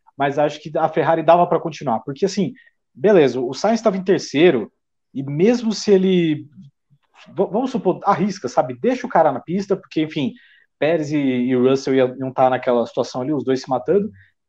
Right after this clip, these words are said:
e assim, mesmo se ele não aguentasse, ele ia terminar em quinto, tá ligado? Porque seria meio que a mesma posição que ele terminou com, é, o tal do, do novo pit stop que ele fez, então assim,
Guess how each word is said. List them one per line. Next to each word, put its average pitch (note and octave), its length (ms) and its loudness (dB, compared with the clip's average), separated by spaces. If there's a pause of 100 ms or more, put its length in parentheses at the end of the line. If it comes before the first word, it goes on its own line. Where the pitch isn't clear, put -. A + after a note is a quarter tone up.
(120)
e C4 60 -6
assim, B3 400 -4 (340)
mesmo C4 280 -2
se C4 120 -6
ele G#3 160 4
não F#3+ 80 0
aguentasse, E3 580 0
ele D#3+ 120 -2
ia F3 40 -4
terminar G#3 300 -2
em B3 80 -2
quinto, F#3 380 -6
tá A3 100 -14
ligado? A#2+ 340 -6 (380)
Porque C#3+ 320 -6
seria D#3 300 0
meio F3 260 4
que F3+ 80 0
a D#3+ 60 2
mesma F#3 260 0
posição F#3 340 -2
que F#3 80 -2
ele F3+ 80 0
terminou F3 520 2
com, F#3+ 540 0 (300)
é, A#2+ 240 -2
o B2 100 0
tal C3+ 260 4
do, C3 440 -2 (300)
do C#3+ 100 -8
novo D3 200 -4
pit C#3+ 100 -20
stop D#3 200 0
que - 60 -6
ele G3 80 0
fez, F3 400 4
então B2 200 -10
assim, B2 280 -12